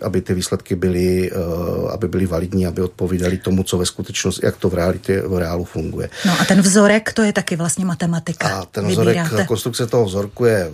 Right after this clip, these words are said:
Speaker 1: jsou dva zase typy, nebo v zásadě dva typy konstrukce vzorku. Eh, je takzvaný kvótní výběr, kdy my v podstatě už v agentuře spočítáme na úrovni celé republiky,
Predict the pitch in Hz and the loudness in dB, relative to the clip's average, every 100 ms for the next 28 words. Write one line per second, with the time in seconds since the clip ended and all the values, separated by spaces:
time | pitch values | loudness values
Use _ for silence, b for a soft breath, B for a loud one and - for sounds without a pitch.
0 | 76 - - - - 90 - 101 90 92 | -12 -16 -18 -18 -12 -6 -2 -2 -4 -6
1 | 87 98 107 101 113 - 98 - 101 101 | -2 0 2 0 -2 -2 -4 0 2 2
2 | 90 87 92 87 90 - 98 95 92 - | 0 -4 -4 -4 -2 -2 -2 -2 -2 -4
3 | - 101 98 92 95 - 104 101 107 - | -4 -4 -2 -2 -4 -2 0 2 2 2
4 | 117 117 B B B B - 90 92 95 | 2 2 B B B B -8 -4 0 2
5 | 101 101 78 95 101 104 - 85 92 104 | 2 2 0 -2 0 0 0 -2 0 2
6 | 104 104 101 110 113 110 98 95 95 98 | 2 2 4 6 6 4 0 -4 0 2
7 | 95 95 95 101 101 - 98 - 95 107 | 2 2 2 2 0 -2 -8 -4 -2 0
8 | 98 98 - 85 90 92 98 107 - 92 | 0 0 -4 -4 -2 -2 0 -2 -2 -6
9 | - 104 98 98 95 92 95 98 - 98 | -8 -2 2 2 2 2 0 -2 -2 0
10 | 92 82 90 95 - 101 | 0 -2 -2 -2 -2 0